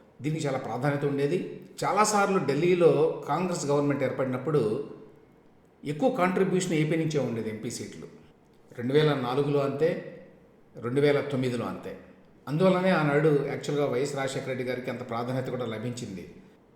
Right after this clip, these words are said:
జాతీయ రాజకీయాల్లో. అంతకుముందు కూడా వాస్తవంగా చెప్పాలి అంటే తెలుగువారు జాతీయ రాజకీయాల్లో చాలా ముఖ్య భూమిక పోషించారు. మరి సంజీవ్ రెడ్డి గారు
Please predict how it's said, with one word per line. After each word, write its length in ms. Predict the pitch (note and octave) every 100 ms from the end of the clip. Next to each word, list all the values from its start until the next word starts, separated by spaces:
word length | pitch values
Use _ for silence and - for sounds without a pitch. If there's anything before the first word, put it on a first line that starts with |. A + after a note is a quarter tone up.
| _ -
జాతీయ 360 | - B2 B2 B2
రాజకీయాల్లో. 580 | G2+ F#2+ - F#2 D#2+ D2 - - - - - _ - -
అంతకుముందు 520 | F#3+ B3 G3+ F#3 F#3+
కూడా 580 | D3 E3 D#3 D3+ F3+ - - -
వాస్తవంగా 460 | A#2+ C3 D#3 C#3+ C3+
చెప్పాలి 460 | B2+ A2 A#2+ A#2
అంటే 580 | G#2+ F#2 C3+ A2 A2+ - - - - _ _ _ _ _
తెలుగువారు 840 | D#3+ G#3 G3 E3+ C#3+ D3 - - - -
జాతీయ 320 | B2+ D#3 F3+
రాజకీయాల్లో 580 | D3 C3+ - C3+ B2+ D3
చాలా 580 | D3 B2+ B2 A#2+ - -
ముఖ్య 300 | B2+ - F#3+ - -
భూమిక 400 | D#3 F3 D3+ A2 - -
పోషించారు. 520 | B2+ B2 G#2 G#2 F2+ E2 - - - _ _ _ - _
మరి 80 | D3
సంజీవ్ 360 | C#3+ C#3+ G3 F#3
రెడ్డి 180 | D#3
గారు 480 | E3 E3 D#3+ C#3+ -